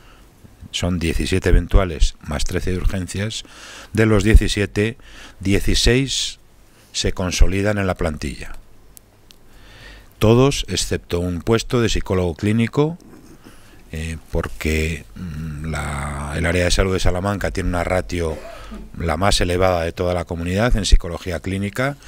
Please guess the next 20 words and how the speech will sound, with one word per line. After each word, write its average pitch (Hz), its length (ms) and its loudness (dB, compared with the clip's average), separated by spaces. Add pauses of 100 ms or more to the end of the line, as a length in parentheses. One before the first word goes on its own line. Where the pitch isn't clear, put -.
(420)
y, 87 80 -8
por 78 100 -4
lo 78 80 -4
tanto, 87 240 -2
habrá 95 320 0 (180)
exclusivamente 92 680 2
un 85 80 -6
puesto 107 380 -2
que - 120 -2
seguirá 82 440 -2
con 90 140 -6
contrato 85 400 -4
eventual 101 520 -2 (500)
y 104 120 -6
que 85 140 -4
no 92 220 0
le 110 160 -2
consolidamos 82 640 -2
en 76 80 -10
plantilla. 71 640 -12